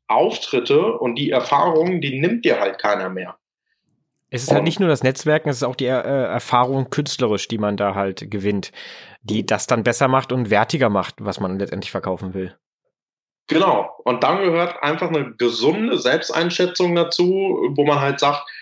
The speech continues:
Speaker 1: äh, was ist das Ganze wert?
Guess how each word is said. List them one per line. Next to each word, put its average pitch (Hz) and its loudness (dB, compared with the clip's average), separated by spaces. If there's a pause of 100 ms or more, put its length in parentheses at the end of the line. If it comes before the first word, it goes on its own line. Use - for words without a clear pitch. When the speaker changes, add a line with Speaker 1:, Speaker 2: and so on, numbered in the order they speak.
(160)
Speaker 1:
äh, - -8 (480)
was - 0
ist 156 0
das 156 0
Ganze 131 -2
wert? 156 0